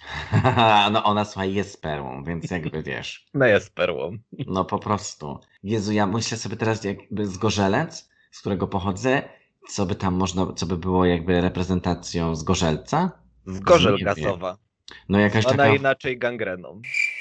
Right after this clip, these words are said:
Speaker 1: Ale co jest jakby podwójne miasto, podzielone rzeką, granica niemiecka, to jakby, mm, nie, to, mm.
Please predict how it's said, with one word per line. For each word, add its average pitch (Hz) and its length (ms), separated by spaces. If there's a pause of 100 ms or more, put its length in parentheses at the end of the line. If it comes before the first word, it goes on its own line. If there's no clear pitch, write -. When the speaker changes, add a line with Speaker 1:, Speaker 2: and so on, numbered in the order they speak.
(640)
Speaker 1:
Ale 104 760
co 101 200
jest 92 180
jakby 95 520 (400)
podwójne 101 560
miasto, 85 1040 (440)
podzielone 98 680
rzeką, 120 920 (240)
granica 92 720
niemiecka, 104 1120
to 104 140
jakby, 90 640 (260)
mm, 95 480
nie, 98 360 (340)
to, 127 240 (560)
mm. 92 200